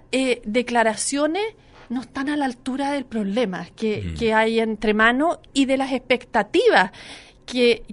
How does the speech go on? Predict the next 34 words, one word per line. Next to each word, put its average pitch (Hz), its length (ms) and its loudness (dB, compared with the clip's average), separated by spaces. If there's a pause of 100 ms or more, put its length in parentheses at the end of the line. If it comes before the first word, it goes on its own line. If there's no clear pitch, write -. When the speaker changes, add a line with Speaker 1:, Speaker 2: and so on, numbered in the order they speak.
Speaker 1:
que 226 480 0
había 330 640 4
en, 254 340 -4 (160)
en 254 180 -2
relación 254 560 -2
con, 302 360 -2 (340)
con 254 140 -2
la 247 80 2
posibilidad 247 520 -2
de 294 120 0
abordar 262 440 2
este 370 200 -2
problema. 349 480 2 (560)
Y, 247 280 0
y 247 80 -2
uno, 330 540 0 (680)
me, 196 200 -4
me 196 160 -4
podrán 208 520 -2
decir 214 280 -2
que 226 120 -4
soy 233 200 0
ingenua, 208 400 0
pero 208 200 2
cuando 220 340 2
uno 254 800 -2
vio, 254 540 0 (640)
eh, 233 260 2
respecto 277 400 -2
del 254 140 -2
tema 247 220 0
de 226 80 0
La 202 200 2
Haya, 240 380 -4